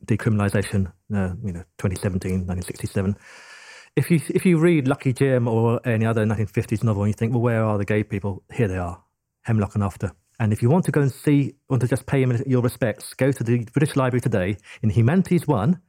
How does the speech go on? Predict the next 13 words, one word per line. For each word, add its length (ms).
in 60
the 80
reading 260
room. 240
You 60
don't 100
even 120
have 120
to 80
have 140
a 40
pass. 520
Just 180